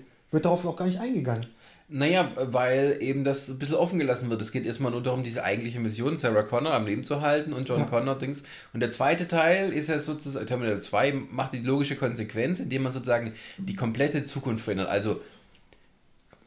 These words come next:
Speaker 2: von, äh, die Maschinen wollen ihren größten Gegner loswerden, dreht sich bei den Guten, das, äh, drehen sich rum und sagen, wir verhindern das, ob die Maschine in die Macht kommt. Terminator zwei endet auch so, das heißt, Spoiler,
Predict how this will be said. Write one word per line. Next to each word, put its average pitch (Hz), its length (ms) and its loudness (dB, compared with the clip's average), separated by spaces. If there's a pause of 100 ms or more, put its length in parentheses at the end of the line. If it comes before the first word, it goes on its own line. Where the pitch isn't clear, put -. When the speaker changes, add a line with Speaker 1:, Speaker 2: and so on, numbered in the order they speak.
Speaker 2:
von, 127 560 0
äh, 113 300 0
die 110 120 -4
Maschinen 147 460 2
wollen 139 240 6
ihren 120 220 0
größten 120 280 -2
Gegner 165 280 4
loswerden, 113 680 2
dreht 151 300 2
sich 151 380 0 (100)
bei 120 140 4
den 113 100 -2
Guten, 131 480 -2
das, 113 320 -2
äh, 107 360 -2
drehen 120 280 -2
sich 117 200 -4
rum 143 180 -2
und 143 160 -2
sagen, 127 300 2 (300)
wir 131 140 0
verhindern 135 540 2
das, 120 220 0
ob 113 140 -4
die 113 100 -4
Maschine 110 300 -2
in 104 60 -4
die 104 60 -4
Macht 120 300 -4
kommt. - 180 -6 (400)
Terminator 123 380 0
zwei 127 300 2 (180)
endet 175 340 2
auch 170 160 6
so, 262 480 2
das 143 160 -6
heißt, 143 460 0 (280)
Spoiler, 123 380 -4